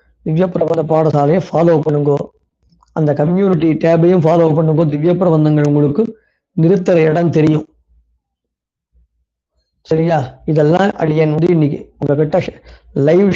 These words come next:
ஷேர்ல சொல்லணும்னு ஆசைப்பட்டேன், சொல்லிட்டேன். நான் விடைபெற்றுக்கிறேன். இதுவரையும் எனக்கு ஏமாற்றமா தான் இருக்கு. பதினஞ்சு நிமிஷமா பேசிட்டு இருக்கேன். நம்ம பாடசாலையினுடைய மெம்பர் ஒருத்தர் கூட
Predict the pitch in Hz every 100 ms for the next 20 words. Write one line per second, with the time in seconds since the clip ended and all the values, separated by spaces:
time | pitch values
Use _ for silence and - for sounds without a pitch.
0 | - 175 160 175 - - 165 165 185 175
1 | 160 156 151 151 180 175 160 175 151 143
2 | - _ _ _ _ _ _ _ _ 220
3 | 190 180 165 208 190 151 160 156 151 170
4 | 156 160 180 214 185 160 147 143 165 185
5 | 180 180 156 151 175 147 147 165 - _
6 | _ _ _ _ _ - 160 180 170 156
7 | 156 196 190 151 175 147 151 143 143 151
8 | - _ _ _ _ _ _ 151 156 147
9 | 147 196 170 165 165 160 151 147 139 160
10 | 165 - - _ _ _ - 143 143 190
11 | 180 180 196 269